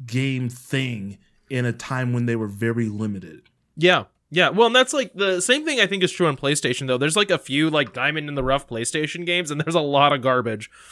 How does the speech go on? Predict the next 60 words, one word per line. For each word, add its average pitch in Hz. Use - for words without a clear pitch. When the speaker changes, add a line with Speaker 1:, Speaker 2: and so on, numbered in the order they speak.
Speaker 2:
Like, 220
the 208
res-, 220
the 196
original 269
Resident 190
Evil 185
is 151
unplayable 135
to 185
a 165
modern 156
person. 123
I 190
tried 285
to 254
play 220
that 196
when 170
I 170
was, 165
like, 139
twenty, 160
you 170
know, 160
like, 139
a 131
friend 143
lent 143
it 156
to 156
me. 151
He's 160
like, 180
"Oh, 202
this 196
game's 214
so 185
good, 185
you 175
gotta 180
play 190
it -
on 170
the 151
PlayStation." 156
I, 127
you 127
know, 123
had 135
my 139
PlayStation, 135
popped 185
it 180
in, 175
turned 185
it 170
on. 160
I'm 160
like, 180